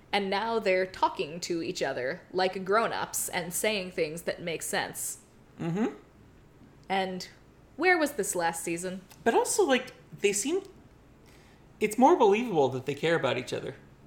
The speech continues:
Speaker 1: It is.
Speaker 2: And it's also less weird sci-fi romance. Like, there are no clones involved in, in this relationship.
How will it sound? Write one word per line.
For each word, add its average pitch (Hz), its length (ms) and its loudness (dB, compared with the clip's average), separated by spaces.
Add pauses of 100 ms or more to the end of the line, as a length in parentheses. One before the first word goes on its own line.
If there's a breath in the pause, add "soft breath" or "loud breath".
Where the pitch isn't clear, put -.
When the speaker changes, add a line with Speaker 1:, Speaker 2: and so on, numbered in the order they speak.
Speaker 1:
It 226 120 6
is. - 340 0 (540)
Speaker 2:
And 185 160 4
it's 185 140 2
also 233 340 8
less 190 540 2
weird 190 680 2 (560)
sci-fi 127 1000 4 (720)
romance. 131 840 0 (1000 loud breath)
Like, 156 460 4
there 180 300 10
are 165 200 10
no 185 420 10
clones 165 1080 2
involved 139 720 6
in, 147 440 0 (200)
in 160 220 -4
this 147 280 0
relationship. 139 880 -2